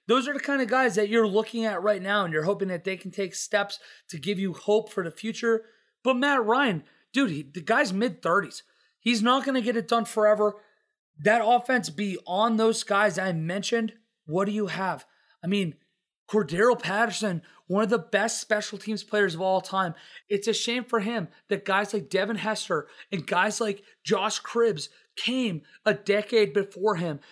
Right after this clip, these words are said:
'cause he'd be held in that same esteem had he been earlier. With that being said, that is what he is now. This defense is nothing.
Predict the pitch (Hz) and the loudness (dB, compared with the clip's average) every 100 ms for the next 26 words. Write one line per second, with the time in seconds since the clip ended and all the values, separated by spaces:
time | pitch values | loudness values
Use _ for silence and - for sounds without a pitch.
0 | - - - - 240 196 240 190 220 240 | -6 -4 -2 -4 -6 -6 -6 -4 -2 0
1 | 208 196 208 208 - - 208 226 208 - | 0 -2 -2 -4 -6 -4 -2 -2 -2 -6
2 | - 220 202 156 - - - - 196 214 | -6 -4 -4 -4 -10 -20 -12 -4 0 0
3 | 208 220 165 208 202 214 262 254 233 226 | 0 -2 0 -2 -2 -4 -2 0 4 4
4 | 214 - - _ _ 185 185 233 247 226 | 2 -8 -20 _ _ -4 -2 0 0 -2
5 | 233 240 226 - 254 226 - _ _ 185 | -2 -4 -4 -4 -4 -4 -8 _ _ -4
6 | 196 220 214 170 214 170 220 180 202 156 | -2 -2 -2 0 -2 -2 -6 -4 -4 -6
7 | 139 147 180 202 143 - _ _ _ _ | -8 -6 -2 -2 -2 -6 _ _ _ _
8 | _ - 208 - 226 - 220 - 190 160 | _ -6 -4 -2 -4 -4 -6 -4 -4 -4
9 | 185 190 196 | -6 -6 -8